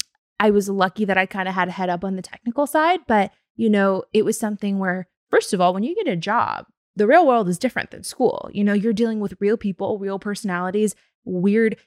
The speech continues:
email etiquette, like, all this shit that you've never done before, right? And so I think that I was really lucky that I had a boss at the time that I could go to and be like,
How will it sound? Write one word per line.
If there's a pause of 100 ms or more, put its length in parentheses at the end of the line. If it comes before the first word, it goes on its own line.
(300)
email
etiquette,
like,
all
this
shit
that
you've
never
done
before,
right? (320)
And
so
I
think
that (420)
I
was
really
lucky
that
I
had
a
boss
at
the
time (320)
that
I
could
go
to
and
be
like,